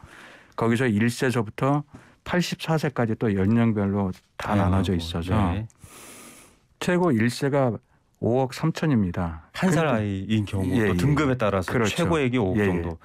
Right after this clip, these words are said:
Speaker 2: 이 아이의
Speaker 1: 근데
Speaker 2: 인생에 비하면 정말,
Speaker 1: 예.
Speaker 2: 네.
Speaker 1: 근데 지금 현재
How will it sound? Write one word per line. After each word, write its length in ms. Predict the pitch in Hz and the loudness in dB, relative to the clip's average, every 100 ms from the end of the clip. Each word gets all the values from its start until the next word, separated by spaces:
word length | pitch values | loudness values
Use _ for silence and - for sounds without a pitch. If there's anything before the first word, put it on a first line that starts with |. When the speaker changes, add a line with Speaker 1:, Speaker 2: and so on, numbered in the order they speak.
| - - - - | -20 -20 -12 -2
Speaker 2:
이 80 | 110 | 0
아이의 160 | 120 | 2
Speaker 1:
근데 140 | - 160 | 2 2
Speaker 2:
인생에 300 | 120 131 127 | 0 0 0
비하면 280 | 117 110 120 | 0 -2 -2
정말, 360 | 101 101 107 - | -4 -6 -8 -4
Speaker 1:
예. 80 | 101 | 0
Speaker 2:
네. 180 | 87 85 - _ _ _ _ _ _ | 0 -2 -10 _ _ _ _ _ _
Speaker 1:
근데 300 | - 185 190 | 0 2 2
지금 300 | - - 160 | 0 0 0
현재 640 | 135 180 165 127 127 123 | 2 2 2 2 2 0